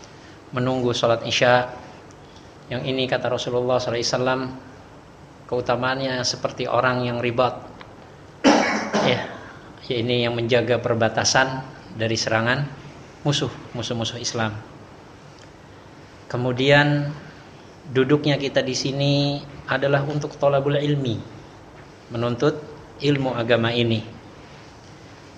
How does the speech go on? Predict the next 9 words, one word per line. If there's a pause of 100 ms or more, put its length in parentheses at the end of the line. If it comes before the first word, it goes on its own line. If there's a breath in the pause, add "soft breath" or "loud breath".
Yang
mana
menuntut
ilmu
agama
adalah
salah
satu (320)
jalan,